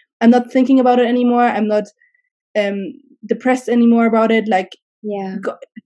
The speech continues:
Speaker 1: God took all the pain straight away and, like, show-, just showed me, like, now is the time to just focus on Jesus, because my cat was always the reason I wouldn't, uh,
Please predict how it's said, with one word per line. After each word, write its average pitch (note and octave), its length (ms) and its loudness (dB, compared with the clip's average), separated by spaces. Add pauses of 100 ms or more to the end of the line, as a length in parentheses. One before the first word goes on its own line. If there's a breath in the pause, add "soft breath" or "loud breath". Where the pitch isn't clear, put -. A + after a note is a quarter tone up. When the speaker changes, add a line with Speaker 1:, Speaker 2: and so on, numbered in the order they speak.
Speaker 1:
God B3 180 0
took A#3 160 -8
all C4 180 -2
the A3+ 100 4
pain A3 280 -6
straight G3+ 340 -8
away G3 360 -4
and, F#3+ 100 -6
like, F3+ 220 -6
show-, - 280 -8
just A3+ 260 -10
showed G3+ 220 -6
me, G3+ 120 -8
like, - 180 -6
now G3 260 -2
is G3 80 -12
the G3 80 -14
time G3 300 -10
to - 140 -20
just - 200 -18
focus F#3+ 340 -10
on F#3+ 100 -10
Jesus, G3 280 -8
because A#3 280 -2
my A#3 120 2
cat A3+ 340 0
was A3+ 180 -2
always A#3 300 0
the G#3 120 0
reason A3+ 420 -4
I G3 80 -2
wouldn't, G3+ 360 -4 (480 soft breath)
uh, G3+ 100 -2